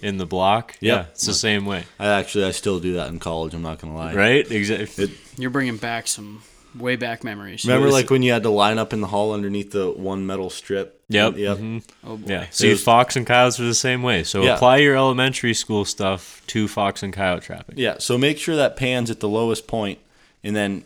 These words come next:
Speaker 2: just outside, like, just off the edge of that pan, like Frank said, just put, like, a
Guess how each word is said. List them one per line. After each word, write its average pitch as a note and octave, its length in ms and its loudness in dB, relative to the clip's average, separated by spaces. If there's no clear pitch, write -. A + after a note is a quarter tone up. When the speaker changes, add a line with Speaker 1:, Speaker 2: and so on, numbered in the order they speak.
Speaker 2:
just B2+ 400 -2
outside, A2 840 -2
like, F#2+ 180 -8
just A2+ 240 -2
off A#2 200 2
the B2 100 -2
edge G#2+ 100 0
of G#2+ 60 -4
that G2+ 180 -2
pan, G#2 240 -4
like F2+ 180 -6
Frank G2+ 240 -6
said, F2+ 200 -6
just F2+ 180 -10
put, E2+ 160 -6
like, F#2 220 -6
a E2 240 -4